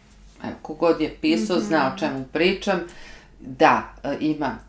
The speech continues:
Speaker 1: postoje arhanđeli koji su podrška u svemu tome, kao što je arhanđeo ili arhanđel, arhanđelica Gabriela, ovaj, ili arhanđel Gabriel, oni su baš za to.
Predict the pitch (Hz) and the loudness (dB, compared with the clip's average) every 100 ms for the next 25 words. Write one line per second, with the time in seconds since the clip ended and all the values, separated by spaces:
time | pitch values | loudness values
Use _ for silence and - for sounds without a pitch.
0 | - - 143 151 135 120 139 135 156 135 | -12 -10 -4 2 2 4 2 2 -6 -6
1 | 131 120 123 120 - 127 123 123 - 113 | -6 -4 -4 -6 -6 -2 -2 -4 -8 -6
2 | - 139 117 113 123 - 113 117 123 117 | -4 0 2 0 -2 -6 -10 -8 -6 -6
3 | 104 123 123 131 123 107 104 - - 117 | -4 -2 -2 -2 -6 -6 -6 -8 -4 -4
4 | 117 - 123 110 113 110 - 110 117 123 | -4 -8 -10 -8 -8 -8 -10 -14 -10 -6
5 | 113 110 - 120 107 107 107 - - - | -4 -6 -10 -14 -6 -6 -6 -10 -20 -20
6 | - - 120 123 127 123 120 117 117 113 | -20 -8 -6 -6 -6 -4 -4 -2 -4 -4
7 | 107 104 - - - - - - - 117 | -6 -6 -12 -20 -20 -18 -2 -2 0 -2
8 | 107 90 147 180 - - - - - - | 0 4 4 4 0 -18 -20 -18 -20 -18
9 | - 120 120 123 120 117 110 - 127 123 | -4 -2 0 0 0 -2 -6 -6 -8 -6
10 | 117 120 120 131 139 135 135 131 127 - | 0 2 2 -2 -2 0 0 -4 -8 -14
11 | 123 - - - - - 107 147 147 156 | -6 -6 -4 -10 -10 -14 -6 4 4 4